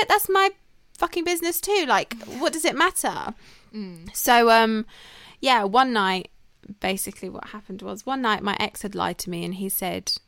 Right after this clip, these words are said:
Speaker 1: not my recent ex, my ex before that.
Speaker 2: Yeah,
Speaker 1: Gosh,
Speaker 2: yeah.
Speaker 1: don't get it twisted. My last ex was not abusive. Um, my ex before him
Speaker 2: <laughs>
Speaker 1: was. Um, yeah, one night he, he, he told me he was working away.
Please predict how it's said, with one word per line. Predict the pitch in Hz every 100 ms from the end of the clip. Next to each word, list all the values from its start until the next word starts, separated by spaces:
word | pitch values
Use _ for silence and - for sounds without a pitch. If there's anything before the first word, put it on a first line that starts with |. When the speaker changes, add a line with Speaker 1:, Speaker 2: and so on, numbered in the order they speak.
| _
Speaker 1:
not | 208 220 -
my | 214 202 190
recent | 196 - -
ex, | - 143 -
my | 185 180
ex | - -
before | - 160 147
that. | 143 170
Speaker 2:
Yeah, | 165
Speaker 1:
Gosh, | 175 -
Speaker 2:
yeah. | 175
Speaker 1:
don't | 170
get | 185
it | -
twisted. | 180 180 - 170 185
My | 180
last | 175 180 190
ex | 165 -
was | 170
not | 165
abusive. | 147 151 - 156 208 - - - - -
Um, | 185 180 -
my | 202 -
ex | 185 -
before | 240 190 196
him | 175 160
Speaker 2:
<laughs> | 156
Speaker 1:
was. | 240 - - - - - - - _ -
Um, | 196 185 185 185 180 175 170 - _ _ _ _ _ _ _ _ _ _ -
yeah, | 254 196
one | 190 302
night | 320 -
he, | 269 240
he, | 240 240 - -
he | 247
told | 269 285
me | 320
he | 277
was | 233 220
working | 196 - 185
away. | 170 - - -